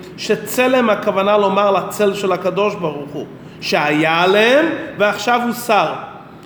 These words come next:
אתה אומר שהם לא מציאות לגמרי. אז מה שייך לומר עליהם צילו של מקום? צילו של מקום זה צל שנמדד לפי המציאות של האדם, כמו צל שנוצר בגלל האדם.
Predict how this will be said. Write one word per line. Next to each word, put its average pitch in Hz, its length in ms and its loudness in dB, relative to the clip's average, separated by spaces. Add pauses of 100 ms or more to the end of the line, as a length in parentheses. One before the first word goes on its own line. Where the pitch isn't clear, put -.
(320)
אתה 214 180 2
אומר 240 360 6
שהם 277 260 4
לא 294 160 4
מציאות 294 460 0
לגמרי. 277 540 2 (1800)
אז 175 160 -2
מה 233 160 4
שייך 254 420 2
לומר 247 380 4
עליהם 240 380 4
צילו 220 380 2
של 240 180 0
מקום? 208 560 0
צילו 233 360 2
של 285 180 0
מקום 254 360 2
זה 202 260 -2
צל 214 480 4 (280)
שנמדד 214 600 2
לפי 233 280 0
המציאות 220 600 0
של 208 180 2
האדם, 190 360 2 (120)
כמו 185 340 -2
צל 233 400 2 (320)
שנוצר 214 580 2
בגלל 208 480 2
האדם. 175 420 2